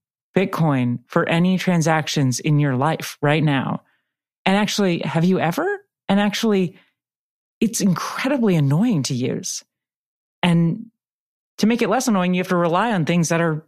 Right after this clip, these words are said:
incredibly unsafe. So I, it kind of was like, "Wait a minute, this thing that I've been promised is,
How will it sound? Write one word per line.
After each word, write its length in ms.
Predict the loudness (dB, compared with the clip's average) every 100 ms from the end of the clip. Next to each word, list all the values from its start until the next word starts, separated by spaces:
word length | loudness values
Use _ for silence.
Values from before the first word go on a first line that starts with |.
| _
incredibly 580 | -2 0 0 0 2 2
unsafe. 800 | 2 0 0 -2 -2 -4 -10 -20 _ _ _ _ _ _ _ _ _
So 260 | -2 0 2
I, 120 | 0 0
it 140 | -2 -2
kind 200 | -2 0
of 80 | 0
was 120 | 0
like, 220 | -2 -2 -10 -12 -4
"Wait 140 | 0
a 60 | 2
minute, 360 | 0 -2 -8 _ _ _ _ _
this 180 | -4 -4
thing 340 | -4 -4 -2
that 300 | -2 -2 -6 _ _ _
I've 200 | 0 0
been 140 | 2 0
promised 500 | 0 0 2 0 -2
is, 140 | -4